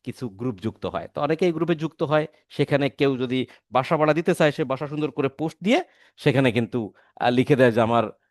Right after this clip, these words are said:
তিন তলায় তিন রুমের একটা ফ্ল্যাট আছে, এত স্কয়ার, এই আছে, ওই আছে, এই সুবিধা, ভাড়া এত টাকা।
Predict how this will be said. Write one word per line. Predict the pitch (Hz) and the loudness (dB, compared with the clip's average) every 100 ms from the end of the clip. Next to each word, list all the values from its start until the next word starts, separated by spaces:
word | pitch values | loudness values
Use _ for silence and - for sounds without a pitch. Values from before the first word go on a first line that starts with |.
| _ | _
তিন | 135 123 | -4 -2
তলায় | 123 117 113 101 - _ _ _ _ | 0 2 2 0 -4 _ _ _ _
তিন | 131 123 117 101 | -6 -4 -4 -6
রুমের | 120 123 120 | -2 0 0
একটা | 120 - 104 | -4 -6 -6
ফ্ল্যাট | 107 113 120 | -2 -2 -2
আছে, | 117 | -2
এত | 104 117 | -2 -4
স্কয়ার, | 107 - 110 104 | -4 -2 -2 -2
এই | 107 110 | -2 0
আছে, | 107 - | 0 -2
ওই | 110 107 | -4 -4
আছে, | 101 | -2
এই | 107 | -4
সুবিধা, | 98 104 107 101 | -4 -6 -4 0
ভাড়া | 98 95 | 2 2
এত | 90 | 0
টাকা। | - 85 | -8 -14